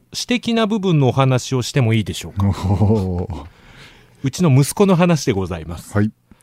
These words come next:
Speaker 1: かれこれ十年以上前になりますが、
Speaker 2: うん、うん。
Speaker 1: 当時県外の大学に通っていて、
Speaker 2: うん。
Speaker 1: たまたま愛媛に帰省した際、
Speaker 2: うん。
Speaker 1: 近所のショッピングモールで見つけたチラシ、
Speaker 2: うん。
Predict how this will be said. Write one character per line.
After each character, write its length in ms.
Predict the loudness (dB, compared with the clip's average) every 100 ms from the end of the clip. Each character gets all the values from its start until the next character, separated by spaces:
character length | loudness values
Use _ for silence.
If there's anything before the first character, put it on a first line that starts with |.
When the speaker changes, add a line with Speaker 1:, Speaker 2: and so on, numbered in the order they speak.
| _ -6
Speaker 1:
か 120 | 0
れ 80 | 0
こ 120 | 2
れ 120 | 2 0
十 280 | 0 2 4
年 240 | 4 2
以 60 | 2
上 160 | 2
前 220 | 2 2
に 60 | 0
な 100 | 0
り 100 | 0
ま 120 | -2
す 120 | -4
が、 220 | -8 -8 -6
Speaker 2:
う 40 | -6
ん、 20 |
う 40 |
ん。 300 | -6 -8 -14 _
Speaker 1:
当 160 | 0 0
時 160 | 0 -2
県 260 | 0 2
外 160 | 4 4
の 120 | 2
大 180 | 2 4
学 240 | 2 0
に 120 | -4
通 120 | -2 -2
っ 120 | -2
て 200 | -4 -4
い 100 | -4
て、 200 | -6 -10 _ _ -6
Speaker 2:
う 40 | -2
ん。 180 | -2 -6 -6
Speaker 1:
た 120 | -2
ま 120 | -2 0
た 160 | 2
ま 100 | 2
愛 160 | 0 -2 0
媛 200 | 2 0
に 100 | -4
帰 120 | -6
省 60 | -4 -2
し 120 | -4
た 120 | -6 -4
際、 280 | -4 -6 -8 -6
Speaker 2:
う 40 |
ん。 160 | -4 -6 -14 _ _ _
Speaker 1:
近 280 | -2 0 2
所 120 | 2
の 100 | 2
シ 120 | 0 -2
ョ 40 |
ッ 20 |
ピ 220 | -2 -2 0
ン 60 |
グ 80 | 0
モ 140 | 2
ー 60 | 2
ル 60 | 2
で 120 | 0
見 140 | -2
つ 140 | -4 -8
け 100 | -6
た 140 | -6
チ 160 | -4 -4
ラ 100 | -4
シ、 280 | -6 -12 _ -8
Speaker 2:
う 40 | -8
ん。 160 | -8